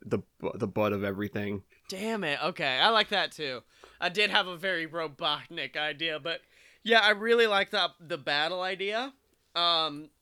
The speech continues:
Speaker 2: I like the idea, though, that you said you've got the walls that bring people in. I say th-, I almost see three walls with the gates in the middle that heroes or villains would walk down. The middle wall would show your boxing thing,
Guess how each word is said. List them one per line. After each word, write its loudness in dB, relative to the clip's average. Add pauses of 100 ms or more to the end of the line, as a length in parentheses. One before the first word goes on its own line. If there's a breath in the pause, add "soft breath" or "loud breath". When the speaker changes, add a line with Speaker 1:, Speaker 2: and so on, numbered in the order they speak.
(140)
Speaker 2:
I 6
like 0
the -4
idea, -2
though, -2
that -4
you -10
said -6
you've -12
got -2
the -8
walls -4
that -6
bring -8
people -8
in. -6 (600 soft breath)
I 0
say -4
th-, -16 (800)
I 2
almost -2
see -6
three -10
walls -4
with -10
the -6
gates -6
in -12
the -10
middle -6
that -4
heroes -8
or -8
villains -8
would -12
walk -6
down. -4
The -8
middle -6
wall -4
would -12
show -6
your -10
boxing -6
thing, -8